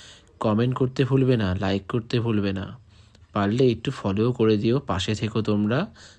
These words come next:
তাহলেই কিন্তু পারবো অনেক এগিয়ে যেতে। এখন মেয়েকে নিয়ে চলে আসলাম আর একটি জায়গায়।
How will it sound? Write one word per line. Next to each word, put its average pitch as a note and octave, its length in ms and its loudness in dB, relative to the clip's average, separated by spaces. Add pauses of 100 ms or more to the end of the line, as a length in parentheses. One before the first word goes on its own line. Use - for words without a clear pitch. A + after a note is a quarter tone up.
(140)
তাহলেই G#2 400 0
কিন্তু D3+ 300 -2
পারবো C#3 540 0 (400)
অনেক C3+ 300 0
এগিয়ে A2+ 320 0
যেতে। G2 360 -4 (1700)
এখন - 280 -2
মেয়েকে A2+ 340 0
নিয়ে B2 180 2
চলে B2+ 180 4
আসলাম C3 480 0
আর G#2 140 0
একটি G#2+ 280 -2
জায়গায়। F#2+ 420 -2